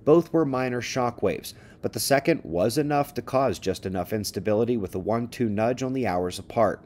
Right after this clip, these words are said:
By the way, a great way to see proton-heavy C M E impacts arrive is a reduction in the electron counts.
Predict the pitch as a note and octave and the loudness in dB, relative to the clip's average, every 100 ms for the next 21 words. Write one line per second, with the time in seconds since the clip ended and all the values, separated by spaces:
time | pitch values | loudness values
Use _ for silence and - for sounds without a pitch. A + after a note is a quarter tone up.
0 | - - - - - - B2 A#2 A2+ G#2 | -20 -20 -20 -20 -6 2 4 6 4 4
1 | B2 A2+ A2 G2 F#2+ - D3 C3 - A#2 | 2 2 2 0 0 2 2 2 2 0
2 | A2 G2+ F#2 F#2 F#2+ E2 - A#2+ G2 F2+ | 0 -4 -4 -4 -4 -2 -2 -2 -2 -2
3 | F2 - G2+ G#2+ F#2+ E2 F2+ E2 F#2+ A2 | -4 -4 -6 -4 -6 -6 -8 -4 -2 -2
4 | C3+ - - - - C3+ C3+ C3+ D3+ D#3 | -4 -10 -20 -14 -4 -2 -2 -2 -2 -2
5 | - C3+ - C#3+ C#3 C#3+ C#3 - - G2+ | -4 -4 -4 -6 -4 -2 -4 -4 -6 -4
6 | E2+ - F2 - - | -4 -6 -6 -8 -14